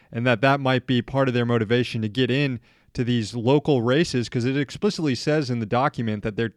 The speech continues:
targeting races where one candidate, uh, supports Israel more than the other candidate,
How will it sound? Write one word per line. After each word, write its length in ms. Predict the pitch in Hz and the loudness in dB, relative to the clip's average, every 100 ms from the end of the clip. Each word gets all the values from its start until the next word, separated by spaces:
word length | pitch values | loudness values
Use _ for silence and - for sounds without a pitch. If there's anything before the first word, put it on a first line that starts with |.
| - | -8
targeting 380 | 135 139 143 120 | -4 -4 -2 -4
races 420 | 117 123 131 104 | -2 -2 -4 -4
where 160 | 110 104 | -2 0
one 260 | 110 123 | 0 -2
candidate, 580 | 117 120 120 110 110 110 _ _ _ | -4 -4 -4 0 -2 -2 _ _ _
uh, 120 | 110 107 | -4 -4
supports 440 | - - 139 123 | -4 -2 0 2
Israel 380 | 127 113 127 117 | 0 2 0 0
more 280 | 107 117 127 | 2 2 2
than 200 | 120 110 | -2 -2
the 120 | 113 | 0
other 200 | 156 143 | 0 0
candidate, 540 | - 104 101 107 110 | -4 -8 -6 -6 -6